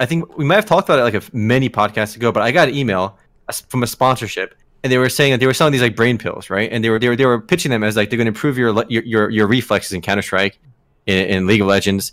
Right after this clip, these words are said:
and, like, it, like, proven to do all this shit. Like, it's obviously nonsense, but, like, they offer, like, a couple hundred dollars a video. I'm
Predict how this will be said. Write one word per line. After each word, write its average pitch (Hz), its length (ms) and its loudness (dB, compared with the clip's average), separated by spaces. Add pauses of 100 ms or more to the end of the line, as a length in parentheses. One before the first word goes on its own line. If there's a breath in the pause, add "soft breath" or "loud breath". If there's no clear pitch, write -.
(320 soft breath)
and, 117 100 2
like, 110 260 2
it, 113 180 -2
like, 117 300 0 (420)
proven 143 280 4
to 120 140 0
do 123 100 4
all 117 120 6
this 107 120 4
shit. 104 240 0
Like, 98 160 -6
it's 98 200 -10
obviously 117 320 2
nonsense, 92 400 -2
but, 98 140 -10
like, - 220 -8
they 117 80 -2
offer, 123 220 2
like, 107 160 2
a - 80 -20 (400)
couple 143 180 2
hundred 120 140 4
dollars 110 220 4
a 101 40 0
video. 101 300 0
I'm - 80 -10